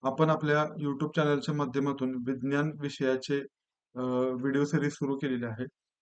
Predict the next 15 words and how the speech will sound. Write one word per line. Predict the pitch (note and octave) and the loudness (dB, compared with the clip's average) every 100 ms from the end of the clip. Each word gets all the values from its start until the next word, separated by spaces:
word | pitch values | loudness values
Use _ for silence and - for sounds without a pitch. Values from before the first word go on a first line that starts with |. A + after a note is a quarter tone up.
| _ | _
आणि | B2 C3 | -2 2
त्या | D3 D#3 | 4 4
सीरीजमध्ये | E3 D3 D3 D3 C3+ C3+ | 4 0 0 0 2 2
आज | B2 C3 | 2 2
आपण | C3+ D3 | 2 -2
पुढचा | D3 D#3 - - D3+ | 0 -2 -2 0 0
व्हिडिओ | D3+ D3 C#3 C#3 C#3+ | 0 -4 -2 0 2
लेक्चर | C#3+ - C3+ | 0 -2 -4
बघतोय. | C3 C3 - C#3+ E3+ E3+ _ _ _ - | -4 -6 -4 -4 -4 -10 _ _ _ -2
तर, | C3+ C#3 C#3 C#3+ | 2 4 4 0
अ, | C#3 - _ - | -2 -10 _ -2
त्या | C#3+ | 0
चॅप्टरचं | C#3+ D#3 - D3 D3 D3 | 2 0 0 -4 -2 -2
नाव | C#3 | 0
आहे | C3 A#2+ | 0 0